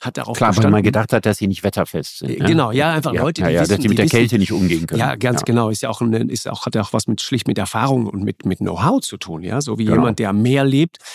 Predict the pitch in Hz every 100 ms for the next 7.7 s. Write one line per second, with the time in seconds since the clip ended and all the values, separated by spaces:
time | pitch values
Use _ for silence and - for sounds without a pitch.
0 | - - - 120 127 123 113 123 - 139
1 | 127 120 139 175 104 - - 98 104 107
2 | - 120 127 180 185 139 208 202 - -
3 | 107 120 175 - - 131 120 107 - 98
4 | 95 104 143 - 170 170 - - - 135
5 | 131 127 117 - 131 196 180 - 107 113
6 | 165 - - - 92 113 113 104 - -
7 | 123 117 120 92 82 - -